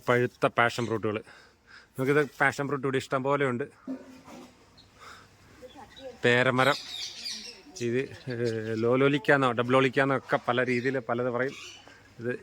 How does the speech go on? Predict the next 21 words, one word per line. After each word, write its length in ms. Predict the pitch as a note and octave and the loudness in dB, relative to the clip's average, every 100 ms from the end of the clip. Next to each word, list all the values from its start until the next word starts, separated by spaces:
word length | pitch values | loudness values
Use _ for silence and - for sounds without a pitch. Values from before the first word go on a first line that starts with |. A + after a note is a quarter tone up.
| C3 | -6
ഞങ്ങളുടെ 280 | A#2+ A#2+ A2+ | -4 -2 0
സ്റ്റാർ 260 | C3+ B2 B2+ - | 4 4 4 0
ഫ്രൂട്ട്, 280 | C3 B2+ D#3 - - - - - _ - - - A2+ | 0 0 -2 -6 -20 -20 -20 -20 _ -20 -18 -14 -6
അത് 120 | A#2+ B2 | 0 2
വീണ്ടും, 320 | B2 B2+ C#3+ - - - - - - - - B2 | 2 2 -2 -6 -20 -20 -20 -20 -20 -20 -18 -8
ആ, 40 | A#2+ A#2 A#2 A#2 | -4 -2 0 0
ഒരു 100 | A#2 | 0
പ്ലാവാണ്. 480 | A#2+ A#2 A#2+ A#2+ C3+ - - - - - - - - - - - - - - - | 4 4 6 4 2 -6 -20 -20 -20 -20 -12 -6 0 0 -2 -6 -16 -8 -4 -2
ഉണ്ടോ, 140 | A#2 F#2+ - - | -2 -4 -8 0
പാറു 240 | B2 B2+ C3 | 4 6 6
അമ്മമാരുടെ 380 | B2+ B2+ B2+ B2+ B2 | 4 4 4 4 2
കൂടെ 140 | B2 - | 2 2
ചേർന്ന് 260 | B2 A#2+ C#3 - - - - - - - A#2 A#2+ B2+ | 0 0 -4 -6 -20 -20 -20 -10 -6 -2 2 2 4
വിടുവാണ്. 300 | B2 A#2+ C3 - D3 | 4 2 0 -2 0
അതൊരു 220 | E3 F#3+ G3+ | 6 6 8
പാത്രം 240 | F#3+ G3+ G3 | 6 6 2
ഇട്ടോ 140 | G3 F3+ | 4 4
മോളെ. 160 | D#3+ D#3 - - - - - - - - - - | 4 2 -4 -16 -10 -10 -10 -18 -20 -20 -20 -12
ഉം, 120 | B2 G2+ - - | -12 -12 -18 -10
ഇത് 100 | B2+ C3 | -4 0
ഞങ്ങളുടെ 260 | B2+ B2+ | 2 2